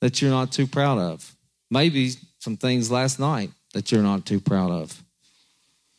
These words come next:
Is God going to expose your past sinful behaviors to everyone on Judgment Day?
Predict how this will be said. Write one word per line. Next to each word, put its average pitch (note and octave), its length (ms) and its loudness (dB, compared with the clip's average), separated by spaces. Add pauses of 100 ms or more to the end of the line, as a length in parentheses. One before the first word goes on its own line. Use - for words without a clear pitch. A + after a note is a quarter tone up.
(960)
Is A#2+ 140 2
God D3+ 580 2
going C#3 340 4
to C3 160 0
expose B2+ 760 2
your G#2+ 160 0
past - 840 -2 (1300)
sinful C3 480 0
behaviors A#2 840 0 (100)
to A2+ 260 0
everyone C3+ 640 2
on A2+ 180 0
Judgment A#2+ 460 0
Day? B2 320 0